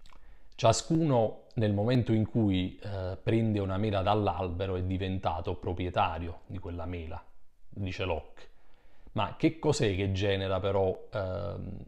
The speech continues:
il diritto alla proprietà privata e quindi a una condizione in cui c'è qua-,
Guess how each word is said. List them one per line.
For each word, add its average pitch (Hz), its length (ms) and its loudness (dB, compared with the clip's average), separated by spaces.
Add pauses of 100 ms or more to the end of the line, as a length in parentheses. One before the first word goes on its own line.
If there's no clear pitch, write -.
(140)
il 107 220 2
diritto 110 760 0
alla 87 260 -2
proprietà 98 340 2
privata 95 760 0 (280)
e - 160 -12
quindi 101 480 0
a 98 80 -2
una 90 160 -2
condizione 95 600 -2
in 95 120 -2
cui 104 160 0
c'è 98 280 -6
qua-, 98 400 -6